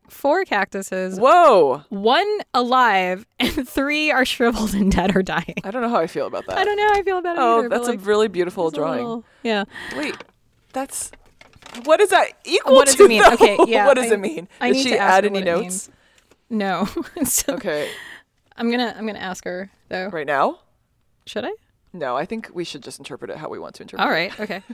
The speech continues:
Speaker 1: Well, four
Speaker 2: <laughs> I like
Speaker 1: cactuses.
Speaker 2: it
Speaker 1: That's <laughs>
Speaker 2: for,
Speaker 1: yeah.
Speaker 2: you know, unusual cacti.
Speaker 1: Yeah. So she did give it,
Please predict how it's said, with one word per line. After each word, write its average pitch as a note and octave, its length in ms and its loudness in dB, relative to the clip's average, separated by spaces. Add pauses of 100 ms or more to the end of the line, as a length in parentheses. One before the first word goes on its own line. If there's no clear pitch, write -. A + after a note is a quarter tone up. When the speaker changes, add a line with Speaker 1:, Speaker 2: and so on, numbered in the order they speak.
Speaker 1:
Well, A#3 300 0
four B3+ 240 0
Speaker 2:
<laughs> - 120 -4
I A4 240 4
like - 100 2
Speaker 1:
cactuses. G#4+ 100 6
Speaker 2:
it F#3+ 340 4
Speaker 1:
That's C#4+ 180 -8
<laughs> - 120 -12
Speaker 2:
for, D#4 180 2
Speaker 1:
yeah. A#3 100 2 (200)
Speaker 2:
you C4 120 -6
know, F3 200 2
unusual F3+ 440 -6
cacti. C#3+ 580 -14 (300)
Speaker 1:
Yeah. G3+ 380 -2 (100)
So - 160 -4
she D#4+ 140 -4
did D#4 260 -4
give D4+ 160 -4
it, C4+ 160 -2